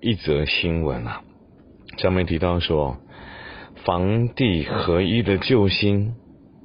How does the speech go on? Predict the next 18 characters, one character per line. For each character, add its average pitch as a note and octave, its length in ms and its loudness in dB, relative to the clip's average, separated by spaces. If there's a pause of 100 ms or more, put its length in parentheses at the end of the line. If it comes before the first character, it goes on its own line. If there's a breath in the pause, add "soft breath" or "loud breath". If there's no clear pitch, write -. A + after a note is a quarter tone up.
(480 loud breath)
哎， F#2+ 140 0 (100)
房 G2+ 240 2
地 C3+ 180 2
合 F#2 320 2
一 G#2+ 240 2
税 A2 420 2
的 D#2 180 0
救 D#2+ 340 0
星。 D2+ 400 -2 (1040 loud breath)
什 - 180 -4
么 F2+ 80 4
是 B2+ 120 0
房 F#2 240 0
地 A2 180 2
合 D2 240 0
一 F2 160 2
税 F#2+ 280 2
啊？ C2 180 -8